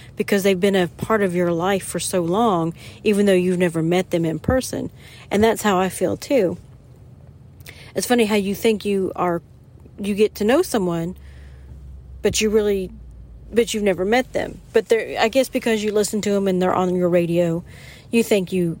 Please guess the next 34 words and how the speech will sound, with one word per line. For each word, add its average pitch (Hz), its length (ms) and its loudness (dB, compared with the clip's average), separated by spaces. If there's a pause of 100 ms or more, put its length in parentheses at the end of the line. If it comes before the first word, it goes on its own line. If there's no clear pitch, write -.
(140)
get 196 180 0
to 190 100 -4
know 180 180 0
them 175 300 -2
or 165 140 -2
become 180 380 -2
their 175 120 0
friends, 170 360 -4
whatever. 175 360 -2 (460)
Um, 240 540 4 (500)
but, 262 220 2
and 220 180 4
I 240 140 4
don't 311 200 2
mean 285 220 2
any 233 240 2
disrespect 202 920 -2 (320)
by 208 140 4
what 196 180 2
I'm 202 100 0
about 196 340 0
to - 100 -12
say. 240 480 0 (340)
This 208 260 0
is 180 280 -4
in 185 400 0
all 208 320 4
honesty 208 580 2
how, 190 480 0 (120)
what 180 260 -2
came 208 220 0
to 190 60 2
mind 190 420 0
when, 185 220 -2